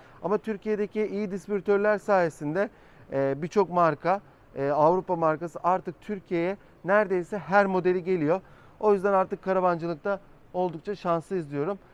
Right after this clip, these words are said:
Sadece kamp yerleri, karavan hizmeti ve karavana bakış açısı açısından, e, çok şanslıyız diyemem. Biraz daha vaktimiz var diye düşünüyorum. Hadi şimdi bekletmeden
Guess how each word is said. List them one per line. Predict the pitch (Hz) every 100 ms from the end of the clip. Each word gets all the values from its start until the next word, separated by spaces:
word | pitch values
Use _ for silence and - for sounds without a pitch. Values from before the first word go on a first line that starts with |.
| _ _
Sadece | - - 185 202 175 139 180 220 - - - -
kamp | - 170 190
yerleri, | 180 156 143 127 117 160 170 - -
karavan | - 135 143 170 190
hizmeti | 170 151 143 185 196 160
ve | 156
karavana | 143 151 165 175 175
bakış | 170 190 175
açısı | 156 - 160
açısından, | 143 - 143 175 202 - - - -
e, | 131 139 135
çok | - 151
şanslıyız | - 151 143 165 143
diyemem. | 165 143 170 175 - - -
Biraz | 156 131
daha | 127 143
vaktimiz | 135 127 - 135 151 - _ -
var | 135 131 120
diye | 135
düşünüyorum. | 135 - 131 120 101 - - -
Hadi | - 185
şimdi | - 190
bekletmeden | 185 175 185 165 151 185